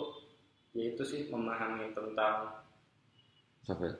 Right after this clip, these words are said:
Speaker 1: Eh, iya sih, kalau inputnya udah bagus, sebenarnya lebih enak ke depannya. Cuma kemarin kan saya ngambil datanya dari literatur, makanya emang pas keluar outputnya, kok gini ya, misalnya ada, kadang-kadang debitnya yang terlalu besar yang keluar,
Speaker 2: Hmm.
Speaker 1: padahal debitnya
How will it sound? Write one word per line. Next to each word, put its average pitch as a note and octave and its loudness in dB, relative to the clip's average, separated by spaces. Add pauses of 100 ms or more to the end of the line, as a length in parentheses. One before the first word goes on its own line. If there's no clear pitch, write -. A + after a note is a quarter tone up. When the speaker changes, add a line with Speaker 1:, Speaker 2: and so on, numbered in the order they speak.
(840)
Speaker 1:
Eh, G#2+ 2
iya - 0
sih, - -4
kalau A2 4
inputnya A2 0
udah A2 2
bagus, G#2 0
sebenarnya A#2+ -4
lebih G#2+ 0
enak G#2+ -4
ke - -6
depannya. - -10
Cuma - -10
kemarin A#2 -2
kan C3+ 0
saya B2+ 0
ngambil A2 0
datanya A#2+ 0
dari B2 0
literatur, G#2 0 (960)
makanya A2 2
emang A2+ 2
pas - 2
keluar A2 2
outputnya, B2+ -2 (720)
kok - -6 (240)
gini A#2 0
ya, A2 -4
misalnya A#2+ -4
ada, A2 -10 (480)
kadang-kadang A#2+ 0
debitnya A#2 0
yang - -6
terlalu A2 0
besar A#2 4
yang - 0
keluar, A2 2 (340)
Speaker 2:
Hmm. F#2 0
Speaker 1:
padahal A2+ 0
debitnya A2+ 2